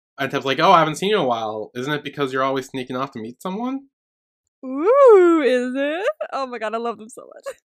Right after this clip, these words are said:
Speaker 1: And Kun's like, "Oh, am I, like, that obvious?" <laughs>
Speaker 2: I wanna see more of their story so badly. Like, I literally wanna go on Tumblr, but I can't go on Tumblr because then there'll be spoilers, and I don't want
Speaker 1: Yeah,
Speaker 2: that.
Speaker 1: not yet, not yet. But yeah, they are really cute.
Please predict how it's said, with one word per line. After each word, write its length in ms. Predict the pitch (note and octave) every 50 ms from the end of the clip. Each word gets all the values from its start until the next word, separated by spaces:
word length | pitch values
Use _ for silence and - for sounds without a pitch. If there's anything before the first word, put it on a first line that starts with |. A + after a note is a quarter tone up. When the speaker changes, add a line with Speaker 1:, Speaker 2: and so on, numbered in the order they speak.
| _ _ _ _ _ _ _ _ _ -
Speaker 1:
And 160 | C#3+ C#3+ C#3+ C#3
Kun's 220 | - D#3+ D3 C#3
like, 140 | C#3+ D3 -
"Oh, 340 | C#3 C#3 C3+ B2+ A#2+ A#2 A#2
am 100 | A#2 B2
I, 80 | B2 B2
like, 200 | C#3 D#3 C#3+ B2
that 80 | B2 B2 B2
obvious?" 640 | G#2+ G2+ G#2+ A2+ B2 C3+ C#3+ D#3 D#3+ F#3 - - - -
<laughs> 340 | - - - - - E5 - _ _ _ - -
Speaker 2:
I 80 | D#4 D#4+
wanna 280 | F4+ G4 G#4+ A4 A#4 A4 C#4
see 140 | - G#4 G4+
more 240 | G4 F#4 F#4+ G4 G4
of 80 | G4
their 160 | G4 G4 G4+
story 280 | - - G#4 F4+ F4+ F#4
so 200 | - - F4+ F4
badly. 340 | E4 E4 D#4+ D#4+ D#4 D#4+ D#4
Like, 160 | D4+ C#4+ C#4+
I 60 | D4+
literally 260 | D#4 D4+ D4+ D#4 D#4+
wanna 220 | D#4+ D4+ D4 C#4+ C#4+
go 80 | C4+
on 160 | C4 C4 C4+ C#4
Tumblr, 260 | D4 C4 B3+ B3+ B3+
but 100 | A#3+ A#3
I 60 | B3
can't 180 | - C4+ A#3+ A3
go 120 | A#3+ A3+
on 80 | B3 A#3+
Tumblr 340 | C4+ A3+ A3 - - B3
because 240 | A#3+ C#4 - D4+ C4+ A#3+
then 200 | B3+ B3 B3+ B3
there'll 160 | B3 A#3 A#3
be 120 | A3 A#3+
spoilers, 480 | B3+ - - - B3+ D4 D4 D4 - -
and 100 | C4+ B3+
I 40 | C4+
don't 120 | C#4 C#4+
want 180 | C#4+ C#4+ - -
Speaker 1:
Yeah, 140 | C#3 A#2+ A#2
Speaker 2:
that. 40 | A#2
Speaker 1:
not 200 | A#2+ A#2+ A#2 A2+
yet, 220 | A2 G#2+ G2+ G2+
not 180 | A2 A2 A2 A2+
yet. 260 | G#2+ G#2+ G2+ G2 F#2+ F#2+
But 120 | A#2 A2+ A2
yeah, 180 | A2+ G2+ G2+ G2
they 240 | F#2+ A2+ A2 G#2+ G#2+
are 100 | G#2+ G#2
really 280 | G#2 G2+ F#2 F2+ F#2+
cute. 280 | _ - F#2+ F#2+ G2